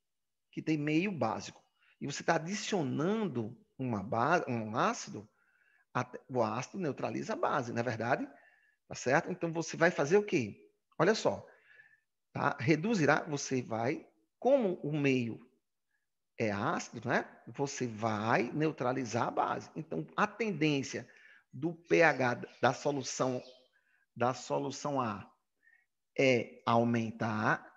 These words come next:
e o P H da solução B é diminuir. Tá certo? Então, isso é verdadeiro,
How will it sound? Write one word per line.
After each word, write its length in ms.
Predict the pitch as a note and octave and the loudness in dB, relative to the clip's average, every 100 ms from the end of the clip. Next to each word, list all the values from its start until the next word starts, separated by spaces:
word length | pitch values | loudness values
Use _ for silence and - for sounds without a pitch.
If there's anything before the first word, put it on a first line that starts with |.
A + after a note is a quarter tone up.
| _ _ - | _ _ -4
e 80 | |
o 80 | E3+ | -4
P 280 | D#3+ - B3+ | -4 2 4
H 340 | F4+ C#3 C3 B2+ | 4 2 2 2
da 140 | B2+ | 0
solução 500 | - B2+ A#2+ - A#2+ | -2 -4 -4 -2 0
B 180 | A#2 D#3+ | 2 4
é 520 | C3+ G#3+ E4+ - _ | 4 2 -2 -18 _
diminuir. 840 | - D#3 C#3 A2+ B2+ A#3+ G#4 D3+ - _ _ _ _ _ _ _ _ _ | -8 -4 -2 -2 -4 -4 -6 -10 -16 _ _ _ _ _ _ _ _ _
Tá 100 | - | -16
certo? 480 | C#3+ - D#3 G3+ C#4 - _ _ _ | -12 -4 -2 -2 -6 -18 _ _ _
Então, 560 | C#3 - A2+ A#2 C#3+ - | -18 -10 -8 -6 -10 -12
isso 120 | - G#2 | -16 -12
é 20 | |
verdadeiro, 600 | G2 - G#3 F4+ F3+ F#3 | -10 -10 -8 -6 -8 -10